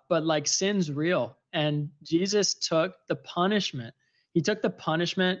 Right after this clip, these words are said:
for sin. Sin has consequence, and it's amazing. Thank God he did that, and that is a part of God's, um,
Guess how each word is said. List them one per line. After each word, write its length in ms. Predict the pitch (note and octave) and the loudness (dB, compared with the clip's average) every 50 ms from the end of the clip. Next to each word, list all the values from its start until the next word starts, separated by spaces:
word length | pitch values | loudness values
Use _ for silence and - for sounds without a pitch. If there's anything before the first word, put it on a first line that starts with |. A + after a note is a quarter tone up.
| - _ _ | -8 _ _
for 420 | _ - D#3+ D3+ D3+ D3 D3 - - | _ 0 2 4 4 4 2 -2 -4
sin. 540 | - - - - F#3 F#3+ F#3+ C#3 A2+ B2 - | -4 -2 -2 0 0 0 -2 -2 -6 -8 -8
Sin 340 | - - - F3 F3 F#3+ G#3 | -4 -4 -2 0 0 0 0
has 220 | G3 G3 F3+ D#3 | 0 -2 -2 -2
consequence, 840 | - - - D3+ D#3 F3+ F3+ G3 - - - C3+ B2 A#2+ - - - - _ - - - _ _ _ _ _ - | -4 -6 -4 -2 -2 -2 -2 -4 -8 -8 -8 -10 -10 -10 -8 -10 -10 -10 _ -20 -20 -20 _ _ _ _ _ -2
and 280 | E3+ D#3+ D#3+ D#3+ - - | -2 0 0 -2 -4 -4
it's 160 | - E3+ - | -4 -2 0
amazing. 560 | F#3+ E3 D#3+ D#3 D#3+ F3+ G#3+ G3+ D#3 C3+ B2 - - | 0 2 2 2 2 2 0 0 -2 -4 -6 -4 -2
Thank 260 | E3+ F3+ F#3+ F3+ - | -2 -2 -2 -4 -2
God 380 | - D#3 E3+ F#3 F3+ C#3 C3 C3 | -2 -2 0 0 -2 -4 -6 -8
he 200 | - - E3+ D#3 | -8 -8 -6 -6
did 280 | C#3+ D3 E3 F#3 F3 C#3+ | -4 -2 -2 -2 -2 -4
that, 260 | C3+ B2 B2 - - | -6 -6 -8 -8 -10
and 240 | - E3 D3+ D3+ D3 | -8 -6 -6 -4 -2
that 200 | D3+ E3 E3+ - - - | -2 -2 -4 -6 -4 0
is 200 | G3 G#3 G#3 G3 | 0 0 2 0
a 60 | F#3 | -2
part 480 | D3+ - - - E3 D#3+ D#3+ E3 - _ - | -6 -6 -4 -2 0 0 0 -2 -4 _ 0
of 340 | D#3+ D3 C#3+ C3+ C3+ C3 - | 2 2 2 2 0 -6 -2
God's, 600 | - D3 C#3 C#3 C#3+ D3 D3+ C#3+ - - - _ _ _ _ _ _ _ _ _ - - | -2 0 0 0 -2 -4 -4 -4 -6 -6 -6 _ _ _ _ _ _ _ _ _ -8 -4
um, 440 | C#3 C3+ C3+ C3 B2+ C#3 D#3+ F3 | -2 0 0 0 0 -2 -4 -8